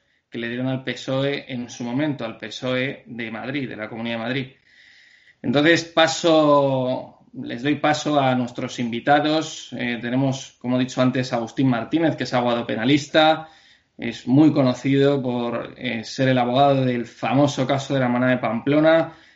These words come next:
Tenemos también con nosotros a Cándido Conde Pumpido, eh, también es abogado especialista en penal, abogado penalista.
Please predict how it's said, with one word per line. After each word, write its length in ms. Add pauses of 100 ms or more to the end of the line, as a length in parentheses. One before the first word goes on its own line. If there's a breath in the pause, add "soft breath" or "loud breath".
(120 loud breath)
Tenemos 320
también 300
con 180
nosotros 640
a 520 (260 loud breath)
Cándido 440
Conde 320
Pumpido, 840 (280 loud breath)
eh, 240
también 340
es 560
abogado 1040
especialista 1040
en 220
penal, 360
abogado 280
penalista. 720